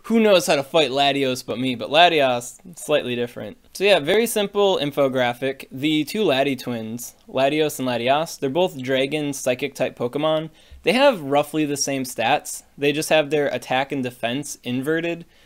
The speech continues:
So the fights are very similar, and their attacks are basically the same too. The main difference between Latios and Latias is Latios, the blue one, has Solar Beam, and Latias, the red one,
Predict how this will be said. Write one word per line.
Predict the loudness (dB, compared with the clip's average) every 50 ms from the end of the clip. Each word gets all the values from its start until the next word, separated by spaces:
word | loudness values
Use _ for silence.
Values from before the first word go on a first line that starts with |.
| _ _
So | -14 -10 -4 0 2 4 4 4 4 2 2 0 -2 -4 -8 -12 _ _ _ _ _
the | -8 -4
fights | 0 4 4 4 4 2 0 -4 -4 -4 -2 0
are | 2 2 2
very | 2 -2 -2 -2 0 0 0 0 0 -2
similar, | -2 -4 -4 -4 -4 -2 -2 -2 -2 -2 -4 -6 -10 -14 _ _ _ _ -6
and | -4 -2 -2 0 0 0
their | 0 0
attacks | 0 0 0 2 2 2 0 0 -2
are | -2 -2
basically | 0 0 -2 -2 -4 -6 -6 -4 -4 -4
the | -4 -6
same | -6 -6 -4 -4 -4 -4
too. | -4 -4 -4 -4 -4 -4 -6 -10 _ -10
The | -6 -4 -2
main | -2 0 0 0 0 0 0 0 0
difference | -2 -2 -2 -2 -4 -4 -4 -6
between | -8 -8 -8 -6 -4 -4 -2
Latios | 0 0 0 0 0 0 -2 -2 -4
and | -6 -4
Latias | -4 -2 0 2 2 2 0 -2 -4 -8 -14 _ _ -20 -20 -20 _ _
is | -4 -2 0 0 0
Latios, | 2 0 2 2 0 0 2 4 4 4 4 0 -2 -6 -8 -8 -10 _ _ -10
the | -8 -6
blue | -2 0 0 0 0
one, | 0 -2 -2 -4 -6 -8 -10 -18 _ _ _ _
has | -2 -2 -2 -2 -2
Solar | -2 0 2 4 4 2
Beam, | 2 0 -2 -2 -4 -6 -8 _ _ _ _ _ -8
and | -4 -2 -2 0
Latias, | 0 0 2 2 2 2 2 2 0 -2 -4 -10 -12 -16 _ _ _ _ -6
the | -2
red | 2 4 4 4 4
one, | 0 -2 -2 -4 -6 -8